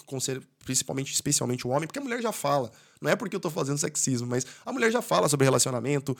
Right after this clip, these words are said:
já fala quando é traída. Inclusive, no, no, no, no podcast do Boulder lá, é, teve, ele fez um corte lá, uma menina, "Não, mas quando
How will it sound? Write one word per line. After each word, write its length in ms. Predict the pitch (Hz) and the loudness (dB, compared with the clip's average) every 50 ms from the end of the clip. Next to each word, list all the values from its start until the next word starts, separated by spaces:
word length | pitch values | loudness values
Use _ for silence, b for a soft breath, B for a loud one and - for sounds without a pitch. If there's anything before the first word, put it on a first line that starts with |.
| b b b b | b b b b
já 120 | b 165 - | b -2 0
fala 220 | - 151 156 151 | 2 2 0 0
quando 140 | 147 156 139 | 0 -2 -4
é 40 | 127 | -2
traída. 420 | - - 117 120 139 151 139 123 b b b b b | 0 0 -2 0 0 -2 -2 -4 b b b b b
Inclusive, 540 | - 139 143 160 143 127 160 165 135 123 - 139 | -10 -8 -4 -2 0 0 0 0 0 -2 -2 6
no, 380 | 135 151 185 214 190 165 143 | 8 10 12 12 10 8 8
no, 400 | 131 131 135 143 131 123 117 110 - _ _ _ - | 6 4 2 2 2 0 -2 -4 -8 _ _ _ -6
no, 240 | 127 127 127 131 135 | -2 0 2 4 4
no 100 | 156 151 | 4 4
podcast 480 | 165 160 151 - - 139 135 - - | 4 -2 -2 0 0 0 0 0 -2
do 60 | 131 | -6
Boulder 320 | 120 123 135 143 131 127 120 | 0 0 2 2 2 2 2
lá, 180 | 120 127 139 143 b b b b b | 2 2 0 0 b b b b b
é, 360 | - 120 117 117 113 110 107 107 | -4 -2 0 2 2 2 0 2
teve, 240 | - 139 131 143 | 0 0 0 2
ele 140 | 143 131 139 | 2 0 2
fez 180 | 143 156 165 151 | 4 4 4 4
um 80 | 156 143 | 4 2
corte 340 | 147 143 139 139 143 - 135 | 4 4 4 4 4 2 0
lá, 100 | 135 143 | 0 0
uma 100 | 147 143 | 0 0
menina, 320 | 143 143 147 143 139 120 b b b b - | -2 -4 -4 -4 -6 -8 b b b b 0
"Não, 380 | - 285 311 302 277 254 240 | 6 8 8 8 8 4 4
mas 280 | 220 220 226 226 - - | 4 6 10 12 12 12
quando 420 | - - 233 269 277 277 285 247 | 12 10 4 4 4 4 0 -2